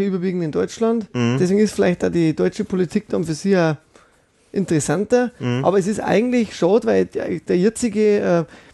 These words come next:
Speaker 1: äh, österreichische Bundeskanzler ist jetzt auch nicht unbedingt die große Leuchte.
Speaker 2: <laughs>
Speaker 1: Und, ähm,
Speaker 2: Kann man
Speaker 1: also
Speaker 2: sagen,
Speaker 1: ich
Speaker 2: ja.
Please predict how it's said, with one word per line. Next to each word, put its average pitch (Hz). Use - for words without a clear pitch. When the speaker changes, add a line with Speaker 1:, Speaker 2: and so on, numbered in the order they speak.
Speaker 1:
äh, 190
österreichische 185
Bundeskanzler 208
ist 180
jetzt -
auch -
nicht 202
unbedingt 185
die 180
große 165
Leuchte. 156
Speaker 2:
<laughs> -
Speaker 1:
Und, 185
ähm, 170
Speaker 2:
Kann 135
man 113
Speaker 1:
also 180
Speaker 2:
sagen, 110
Speaker 1:
ich 104
Speaker 2:
ja. 117